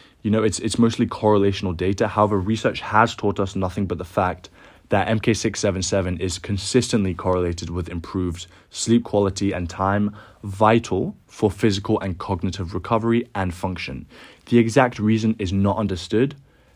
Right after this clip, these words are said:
but nevertheless, it is a positive correlation that has appeared in many different studies. This effect of,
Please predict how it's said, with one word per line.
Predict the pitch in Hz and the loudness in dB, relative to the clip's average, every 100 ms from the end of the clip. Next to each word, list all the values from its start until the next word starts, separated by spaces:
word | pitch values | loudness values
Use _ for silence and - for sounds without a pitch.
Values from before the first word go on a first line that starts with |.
| _ - | _ -2
but | 107 104 | 0 2
nevertheless, | 110 110 98 98 95 - | 2 2 2 2 0 -4
it | 101 | -2
is | 95 | -2
a | 92 | -4
positive | - 104 101 98 | 0 0 0 -6
correlation | - 92 87 87 87 87 | -2 0 0 0 -2 -2
that | 85 87 | -2 -2
has | 95 85 85 | -2 -4 -6
appeared | 85 - 98 90 85 | -10 -6 -4 -2 -4
in | - 87 87 | -4 -4 -4
many | 85 85 | -4 -6
different | 87 - | -8 -12
studies. | - - - - - - _ _ - - - - _ _ - | -12 -10 -12 -14 -18 -20 _ _ -20 -20 -20 -20 _ _ -2
This | 127 | 0
effect | 175 - 160 160 | 4 4 4 6
of, | 131 104 98 - - - | 6 4 0 -10 -16 -18